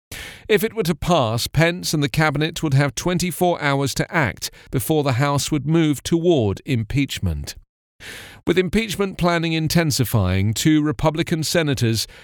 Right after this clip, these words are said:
said they want Trump to resign immediately as efforts mounted to prevent Trump from ever again holding elective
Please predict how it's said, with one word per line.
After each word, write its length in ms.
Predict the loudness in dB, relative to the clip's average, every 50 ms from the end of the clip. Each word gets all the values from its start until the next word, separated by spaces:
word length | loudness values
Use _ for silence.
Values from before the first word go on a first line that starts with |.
| -18 -12
said 320 | -4 0 2 2 2 2 2
they 180 | 2 2 4
want 380 | 2 0 0 -2 -2 -6 -10 -4
Trump 320 | 0 0 2 2 0 -2
to 120 | -4 -2 2
resign 580 | 2 2 2 4 4 4 4 4 2 0 -2
immediately 960 | -2 -2 -2 0 2 2 2 2 2 2 2 0 0 0 -2 0 -2 -4 -6 -10 -14 -20 -18 -8 -2
as 160 | -2 -2 -2 0 -2
efforts 420 | -2 -2 0 -2 -4 -2 -2 0
mounted 520 | 2 2 2 2 2 0 0 -2 -2 -2
to 80 | -2 0
prevent 500 | 2 4 4 4 4 2 0 -2 -8 -4
Trump 320 | 0 0 2 2 0 -2
from 220 | -2 -2 -2 -2 0
ever 300 | 0 0 0 2 0 0 0
again 400 | -2 0 2 2 2 2 0 0
holding 460 | 0 0 0 0 0 0 0 0 2
elective 440 | 2 0 0 -2 -2 -2 -2 -2